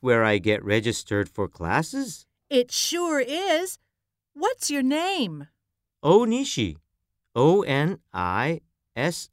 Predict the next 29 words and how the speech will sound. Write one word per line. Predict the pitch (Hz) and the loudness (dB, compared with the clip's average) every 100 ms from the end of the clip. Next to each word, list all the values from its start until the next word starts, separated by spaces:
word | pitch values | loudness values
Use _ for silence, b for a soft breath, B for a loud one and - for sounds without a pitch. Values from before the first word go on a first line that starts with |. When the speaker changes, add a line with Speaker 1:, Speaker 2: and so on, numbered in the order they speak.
| - | -2
Speaker 1:
H | 113 156 - - | 0 0 -4 -6
I. | 170 190 87 69 73 _ _ _ _ | -4 -2 -4 -6 -16 _ _ _ _
Speaker 2:
Found | 403 370 359 349 | 2 4 4 2
it. | 240 226 - _ _ _ _ _ _ _ | 0 0 -8 _ _ _ _ _ _ _
Here's | 190 185 196 254 | -6 -4 -4 -4
your | 294 | -4
schedule. | - 381 381 311 269 262 269 _ _ _ _ _ _ _ 330 | -2 0 0 0 -2 -4 -6 _ _ _ _ _ _ _ -8
If | 330 | -4
you | 330 311 | -2 0
want | 359 453 | 0 -2
to | 392 | -2
make | 311 254 240 | -2 -2 -2
any | 220 196 | -2 -4
changes, | - 330 381 339 165 156 - _ _ | -6 -6 -4 -8 -8 -12 -16 _ _
you | 320 339 | -4 -2
need | 392 480 | -4 -4
to | 330 | -4
go | 269 269 262 | 0 0 2
over | 254 262 | 0 -2
to | 285 269 | -4 -2
that | 311 330 - | -2 -4 -6
table | 269 311 320 175 143 _ _ _ | -6 -6 -4 -6 -8 _ _ _
and | 294 302 | -2 -2
verify | 240 233 302 311 311 330 311 302 | 0 2 4 2 0 0 2 0
there | 226 254 233 | 0 2 2
are | 208 | 2
no | 220 220 294 220 | 4 4 4 2
conflicts. | 160 226 262 269 - 170 139 _ - - _ _ _ _ | -2 -6 -2 -2 -4 -8 -10 _ -20 -20 _ _ _ _
Speaker 1:
Changes? | - 98 139 175 262 277 - | -8 -2 -2 -2 -2 -4 -6